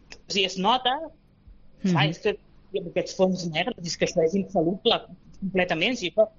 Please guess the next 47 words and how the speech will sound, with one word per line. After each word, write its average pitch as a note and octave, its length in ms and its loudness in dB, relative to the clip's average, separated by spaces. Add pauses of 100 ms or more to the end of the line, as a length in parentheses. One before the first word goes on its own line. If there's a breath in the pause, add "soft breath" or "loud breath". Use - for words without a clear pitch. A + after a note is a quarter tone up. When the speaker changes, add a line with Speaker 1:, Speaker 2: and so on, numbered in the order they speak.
(280)
Speaker 1:
jo B3 180 4
dic, B3 140 -6
si A3 120 -2
això A#3+ 200 0
fos D4+ 160 2
una A3+ 220 0
casa, D3+ 420 -2 (420)
no A3+ 100 0
seria A3+ 320 0
habitable. C#3+ 480 -8 (560)
Speaker 2:
Mhm. D3 280 2 (380 loud breath)
Escolta, F3+ 380 0
Iolanda, E3 380 2
i E3+ 80 2
no E3+ 100 2
fa F3+ 140 2
gaire F3 320 4
que F#3+ 60 0
es D#3 80 0
van E3 120 2
fer E3+ 120 0
les D#3+ 120 2
jornades D3+ 340 2
de D#3 100 2
portes D#3 280 0
obertes, D#3+ 380 2
no? E3 240 2
Jo D#3 140 2
no F3+ 100 0
sé G#3+ 180 -2
com F#3 160 2
s'ensenya F3+ 400 2
una E3+ 120 4
escola F3 260 0
en E3 60 2
aquestes D3+ 280 0
condicions. E3 580 0 (600 loud breath)
Speaker 1:
Pues, F3 260 2
mm, F3 380 -6
nosaltres F#3+ 400 0
tenim G3 180 -8
la F#3+ 100 -10
problemàtica, F3 800 -2
a F3 100 -4
més D#3 260 2
a D3 60 -8
més, E3+ 340 -4